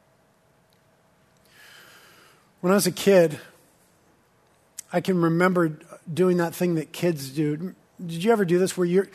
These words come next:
I don't know, you're just old enough that you're trying to kind of locate yourself in the family and in the world, and so you ask silly questions. I remember I used to ask my mom, "Mom,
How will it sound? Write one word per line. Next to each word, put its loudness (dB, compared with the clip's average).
I 4
don't 2
know, -2
you're -4
just 0
old 8
enough 4
that 0
you're -2
trying 4
to 0
kind 0
of 2
locate 2
yourself 2
in -2
the -2
family -2
and -2
in 0
the 0
world, 6
and -4
so -4
you -2
ask 0
silly -2
questions. -4
I -4
remember 4
I 6
used 0
to 0
ask -2
my -4
mom, -2
"Mom, 0